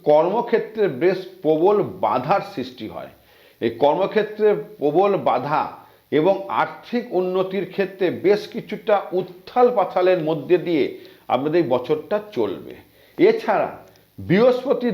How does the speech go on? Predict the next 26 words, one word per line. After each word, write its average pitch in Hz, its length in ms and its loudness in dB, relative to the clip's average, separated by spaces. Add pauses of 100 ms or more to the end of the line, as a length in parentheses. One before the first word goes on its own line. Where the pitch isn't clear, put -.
(120)
দ্বাদশ 165 440 0
স্থানে 214 260 0 (120)
অবস্থান 190 460 0 (120)
করে 208 160 2 (160)
আপনাদের 160 400 -2
বছর 143 220 -2 (140)
শুরু 165 180 0 (100)
করছে, - 280 -6 (480)
যেটা 180 300 2
আপনাদের 208 240 0 (200)
ব্যয় 175 300 4 (260)
অত্যাধিক 208 540 0 (100)
করবে, 131 300 0 (1080)
সঞ্চিত 196 420 0 (180)
পুঁজিকে 202 460 -2 (800)
কমিয়ে 190 400 4
দেবে 120 220 0 (400)
বা 147 100 4 (140)
সঞ্চিত 170 460 -4 (160)
পুঁজি 175 260 0 (180)
ব্যয় 127 260 4 (100)
করাবে, 95 380 -4 (600)
ব্যবসার 160 540 2
ক্ষেত্রে 202 280 -4 (160)
লস 135 200 4 (160)
দেবে, 101 220 -4